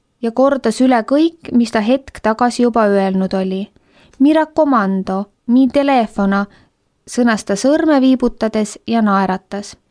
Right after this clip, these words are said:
Mind ootas ees tundmatu maailm. Kõhus kõditas imelikult ja süda lõi justkui kiiremini. "Ega sa ometi põnnama löö," mõtlesin endale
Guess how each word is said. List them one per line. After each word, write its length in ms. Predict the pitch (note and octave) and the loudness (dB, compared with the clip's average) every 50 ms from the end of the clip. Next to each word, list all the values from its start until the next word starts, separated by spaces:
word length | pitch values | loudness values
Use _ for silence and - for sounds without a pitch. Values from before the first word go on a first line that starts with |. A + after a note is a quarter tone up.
| _ _ _ _ _ _ _ _ _ - | _ _ _ _ _ _ _ _ _ -2
Mind 220 | B3+ B3 A#3+ A#3 | 2 2 2 2
ootas 440 | B3 B3 B3 A#3 A#3+ - G3+ - - | 2 0 0 -2 -2 -4 -4 -2 0
ees 300 | C4 C#4 D4 D4 C#4+ - | 0 2 2 0 -2 -4
tundmatu 580 | - A3+ A3+ A#3 A#3+ A#3+ A#3 A#3 A#3 - - A3+ | -2 0 2 2 4 4 2 0 -2 -2 -2 0
maailm. 560 | G#3 G3+ G3 G3 F#3+ F#3+ F#3+ F#3+ F#3+ G3+ - _ _ _ _ _ _ _ _ _ _ _ _ - D4 | 0 2 0 0 0 0 0 -2 -2 -4 -6 _ _ _ _ _ _ _ _ _ _ _ _ -2 0
Kõhus 300 | D#4+ E4 D#4+ C#4 - - - | 2 2 2 2 0 -2 -2
kõditas 500 | A3+ A#3 A3+ A3+ G#3 - - G3 G3 - | -2 0 0 -2 -4 -4 -4 -4 -2 0
imelikult 720 | G#3+ G#3 G#3 G3+ G3 G3 G3 G3 - - G3 G3 - _ - - - | 2 2 2 2 0 -2 -2 -6 -6 -8 -8 -8 -10 _ -20 -14 -8
ja 120 | G3+ G3+ | -8 -6
süda 420 | G3+ - C4 C4+ - D4+ C#4+ C#4 C4+ | -4 -2 -2 0 2 2 2 2 2
lõi 200 | A#3 G#3+ G#3 G#3 | 2 2 2 2
justkui 380 | G#3+ A3+ - - - B3 A#3 | 2 0 0 -2 -2 -2 -2
kiiremini. 760 | A3+ - G3 G3 G3 F#3+ F#3+ F#3+ F#3+ F#3+ F#3 F#3+ F#3+ G3+ G#3 - _ _ _ _ _ _ _ _ _ _ _ _ _ - | -2 -2 0 0 0 0 0 0 -2 -2 -2 -2 -2 -4 -6 -8 _ _ _ _ _ _ _ _ _ _ _ _ _ -6
"Ega 220 | C4 C4 C#4 B3+ | -4 -2 -2 0
sa 120 | A3 - B3+ | 0 2 2
ometi 360 | C4 C4 A#3+ A3 - - G#3+ | 2 2 2 0 -2 -4 -4
põnnama 600 | G#3 C4+ D4 D#4+ D#4 B3 G#3+ G3+ G3 G3 G3 G3 | -2 0 2 2 4 2 2 2 0 0 0 0
löö," 260 | G3 G3 F#3+ G3 G#3 - _ _ - | 0 0 0 0 -2 -6 _ _ -2
mõtlesin 440 | A3 A3+ - - A3 G#3 - A3 G#3 | -2 -2 -2 -2 -4 -2 0 2 2
endale 520 | G#3 G#3 G#3 G#3 G3 G#3 F#3+ F#3+ G3 G3+ | 2 4 4 2 2 2 0 0 0 -2